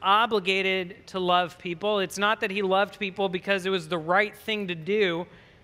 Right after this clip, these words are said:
He loved them because he truly desired to have a relationship with them.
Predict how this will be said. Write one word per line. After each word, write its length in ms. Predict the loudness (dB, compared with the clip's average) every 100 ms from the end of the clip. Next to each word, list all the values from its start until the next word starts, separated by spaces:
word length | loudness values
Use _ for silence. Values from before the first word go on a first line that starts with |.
| _ _ _ _ _ _ _
He 200 | -8 -2
loved 420 | 2 4 4 2 -2
them 340 | 0 0 0
because 400 | -4 -2 -2 -2
he 140 | -6
truly 580 | -8 -6 -2 0 0 -2
desired 560 | -4 -4 0 2 2 2
to 60 | 0
have 180 | 0
a 60 | 0
relationship 760 | -2 0 0 -2 -8 -6 -6
with 160 | -6 -6
them. 280 | -4 -4